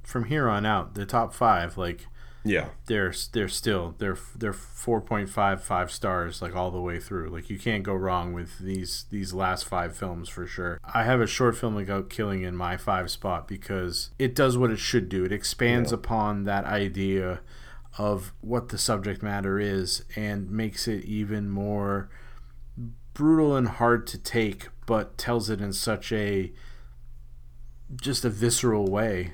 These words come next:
Speaker 1: I mean, the idea that the death penalty was basically abolished because of this film in Poland, like, it was, it was a big benchmark, uh, for a lot of Polish citizens. Like, this is, like,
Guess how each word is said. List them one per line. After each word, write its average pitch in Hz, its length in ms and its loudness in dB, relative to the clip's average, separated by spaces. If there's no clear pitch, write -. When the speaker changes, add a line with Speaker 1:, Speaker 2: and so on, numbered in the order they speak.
Speaker 1:
I 110 60 -6
mean, 110 180 2
the 120 160 6
idea 113 460 6
that 98 400 2
the 110 300 0
death 120 420 2
penalty 110 460 2
was 101 140 0
basically 101 540 0
abolished 92 600 0
because 95 340 -2
of 90 120 -4
this 87 180 -2
film 92 360 -2
in 87 140 -6
Poland, 95 460 -2
like, 95 200 -2
it 110 80 0
was, 101 180 -2
it 101 140 -2
was 110 160 -2
a 104 60 -2
big 98 500 0
benchmark, 101 680 2
uh, 90 280 2
for 104 220 0
a 98 80 2
lot 101 200 6
of 95 100 -2
Polish 95 360 2
citizens. 95 600 0
Like, 90 220 -2
this 104 240 0
is, 90 240 -2
like, 92 260 -2